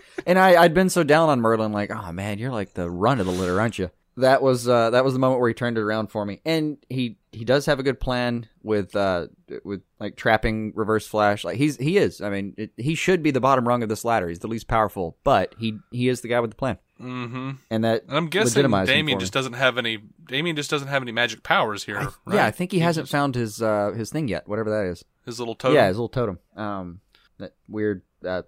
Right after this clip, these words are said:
Speaker 1: shaped. I don't even know what, I don't even remember what animal that
Speaker 2: Yeah.
Speaker 1: looked like. But yeah, I'm guessing this is pre him having powers. And, um, oh, by the way, actually the line that made me laugh, um, <laughs> in this episode was out of Merlin.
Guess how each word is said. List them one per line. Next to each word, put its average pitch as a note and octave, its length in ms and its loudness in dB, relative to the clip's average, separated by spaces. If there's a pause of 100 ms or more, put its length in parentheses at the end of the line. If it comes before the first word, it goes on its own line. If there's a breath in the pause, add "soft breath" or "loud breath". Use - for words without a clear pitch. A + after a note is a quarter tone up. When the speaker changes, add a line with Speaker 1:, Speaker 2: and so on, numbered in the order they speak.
(140)
Speaker 1:
shaped. G2 420 -4
I B2 80 4
don't B2 120 4
even G#2 100 0
know G2+ 80 0
what, G2+ 160 -2
I G2 60 -2
don't G#2+ 80 -2
even G2 100 -4
remember G2 180 -6
what D#2 80 -6
animal F#2 260 -4
that F#2 100 -4
Speaker 2:
Yeah. G2+ 40 -2
Speaker 1:
looked F#2+ 160 -8
like. G2 140 -10 (360 loud breath)
But D#3 100 4
yeah, D#3+ 140 4
I'm D3 260 0
guessing D#3 320 0
this D3 140 -6
is B2+ 100 -8
pre C#3+ 260 -4
him C3+ 180 -4
having B2+ 260 -6
powers. G2 400 -4 (120)
And, A#2 400 -4
um, A2 420 -2 (180)
oh, F#3 240 -4
by A#2+ 100 -2
the C3 80 -2
way, G2+ 220 0 (420)
actually C3+ 280 -2
the A#2+ 80 0
line B2 180 0
that G#2+ 80 -6
made A#2+ 140 -2
me A2+ 60 -2
laugh, G#2 400 0 (140)
um, G2+ 460 -8
<laughs> - 100 -20
in C3 120 0
this A2+ 120 -4
episode B2+ 400 -6
was A2 440 -4 (180)
out A2 140 2
of C#3 40 0
Merlin. B2 300 0